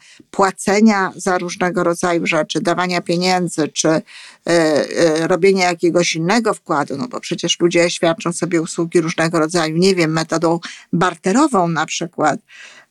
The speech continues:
Ale to jest również taka niechęć do uznania czyjegoś wkładu w to, co robimy, do podziękowania, do oddania jakby komuś, kto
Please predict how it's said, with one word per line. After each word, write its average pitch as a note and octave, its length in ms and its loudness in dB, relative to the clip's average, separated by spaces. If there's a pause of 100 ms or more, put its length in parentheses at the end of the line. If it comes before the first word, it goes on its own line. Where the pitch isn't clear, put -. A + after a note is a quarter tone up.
(100)
Ale D4 380 0 (140)
to C#4+ 100 2
jest C#4 260 2
również C4 380 2
taka A#3 420 -2 (400)
niechęć A#3+ 720 6
do G3 580 2 (100)
uznania F#3 880 -2 (200)
czyjegoś F3 580 2
wkładu F#3+ 540 -2
w - 80 -8
to, G#3 140 0
co G#3 180 0
robimy, G#3 640 2 (640)
do G#3+ 440 2 (300)
podziękowania, E3 1200 0 (420)
do G3+ 840 0 (140)
oddania F#3+ 880 2
jakby F3+ 680 -2 (640)
komuś, G#3 560 4
kto F3+ 500 0